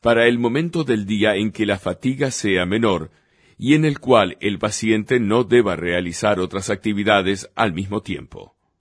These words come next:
Darle el tiempo necesario para que finalice las actividades a fin de evitar la ansiedad asociada con la presión del tiempo.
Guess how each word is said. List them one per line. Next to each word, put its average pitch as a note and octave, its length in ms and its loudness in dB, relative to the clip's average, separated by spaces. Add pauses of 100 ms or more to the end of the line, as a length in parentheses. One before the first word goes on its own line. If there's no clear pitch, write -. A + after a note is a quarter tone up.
(1000)
Darle A#2 340 4
el F#2+ 140 -2
tiempo A2+ 340 0
necesario A2 760 0
para F#2+ 300 -2
que G#2 140 -4
finalice A2+ 640 -2
las D#2 200 -10
actividades G2+ 800 0 (400)
a B2 160 2
fin F#3 240 -4
de D#3+ 120 4
evitar A2+ 340 -2
la G#2 180 2
ansiedad G#2+ 720 0
asociada G2+ 720 0
con E2 220 -4
la E2 120 -2
presión F2+ 440 -6
del A2 160 2
tiempo. C#2+ 560 -10